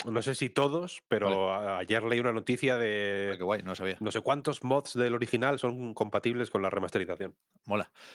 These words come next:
Speaker 2: Pero que eso, después no, no sé si hay. Yo, yo me imagino que cuando te toca hacer un, un,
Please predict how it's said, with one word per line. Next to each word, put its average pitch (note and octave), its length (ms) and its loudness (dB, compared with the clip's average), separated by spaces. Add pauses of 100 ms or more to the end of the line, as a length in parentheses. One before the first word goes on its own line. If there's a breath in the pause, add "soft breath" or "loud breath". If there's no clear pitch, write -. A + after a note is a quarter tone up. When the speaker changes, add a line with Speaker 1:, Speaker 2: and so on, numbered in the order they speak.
(200 loud breath)
Speaker 2:
Pero C3 400 4
que A#2 560 4
eso, C3+ 260 4
después C3 300 2
no, D3+ 240 0
no C3+ 80 -2
sé D#3 140 0
si D#3+ 180 4
hay. D#3+ 320 2 (640 soft breath)
Yo, C3+ 140 2 (100)
yo C3 80 4
me E3+ 80 6
imagino D3+ 320 2
que B2+ 100 6
cuando G2 240 0
te - 80 -10
toca C3 300 0
hacer A#2+ 240 4
un, G#2 280 0
un, F2+ 480 -6